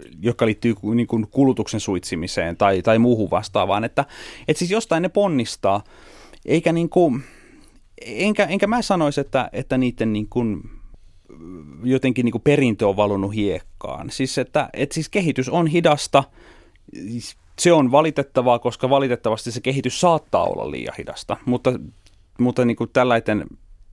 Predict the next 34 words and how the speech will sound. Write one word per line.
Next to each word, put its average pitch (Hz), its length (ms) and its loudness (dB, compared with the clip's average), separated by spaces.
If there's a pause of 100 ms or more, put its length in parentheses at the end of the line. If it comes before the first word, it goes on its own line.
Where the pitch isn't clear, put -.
(560)
tältä 120 220 2
niin 110 100 0
kuin 117 220 -4 (200)
Suomen 123 380 2
maasta 104 420 2
asioita 110 280 -2
katsovana 104 480 0
sille 110 180 -2
ei 110 60 0
hirveästi 110 380 -2
niin 98 160 -2
kuin 104 140 -4
voi 110 120 4
tehdä 110 340 -2
kuin, 98 140 0
niin 98 120 -2
kuin 101 280 -4 (140)
päivän 113 260 4
päätteeksi, - 320 -6
kun 107 100 -6
ristiä 98 260 -8
kätensä 107 380 -6
ja 120 60 -4
toivoa 143 240 -4
parasta. - 380 -2 (400)
Mutta 139 220 4
siis - 260 -6 (120)
sinänsä 156 380 0
niin 113 160 0
kuin 107 100 -6
kehitys 131 340 -4
näyttää 143 360 -2
ihan 82 200 -8
hyvältä. - 340 -10